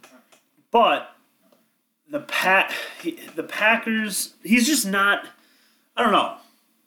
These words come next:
Montgomery doesn't have the running back. I mean, he is kind of like a wide receiver converted running back, but you can just tell that there's something that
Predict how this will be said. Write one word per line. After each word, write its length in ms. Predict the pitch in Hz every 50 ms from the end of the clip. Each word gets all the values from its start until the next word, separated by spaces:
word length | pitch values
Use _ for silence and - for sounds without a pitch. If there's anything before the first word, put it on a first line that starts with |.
| _ _ _
Montgomery 800 | 160 190 196 170 - 226 247 240 240 240 233 233 226 214 - 139
doesn't 300 | 151 156 151 160 - -
have 840 | - 117 131 127 127 127 127 127 127 123 123 123 - - - - - _ _ _ _ _ _ _ _ _ _ _ _ _ _ _ _ _ _ _ _ _ _ _ _ - - _ _
the 80 | 123 120
running 360 | 127 127 139 143 139 131 117
back. 380 | 117 113 110 110 110 - -
I 60 | - 135
mean, 140 | 139 139
he 140 | 139 143 160
is 140 | 170 151 -
kind 220 | - 151 147 139
of 60 | 135 127
like 140 | 127 117
a 60 | 123 113
wide 240 | 113 117 123 120
receiver 320 | 117 117 - 127 120 117 117
converted 340 | - 117 117 120 117 107 110
running 240 | 113 120 143 135
back, 200 | 117 117 113 113
but 80 | - 131
you 100 | 135 135
can 120 | 151 135
just 240 | 127 147 143 - -
tell 340 | - - 170 170 160 143 117
that 520 | 120 117 117 117 113 113 - - - - - _ _ _ _ _ _ _ _ _ _ _ _ _ _ _ _ _ _ _ _ _ _ _ _ _ _ _ _ _ _ _ _ _ _ _ _ _ _ _ _ _ _ _ _ -
there's 180 | 139 123 -
something 800 | - - - 160 160 156 156 - 160 151 147 143 135 117 - - _ _ _ _ -
that 320 | 131 123 - - - -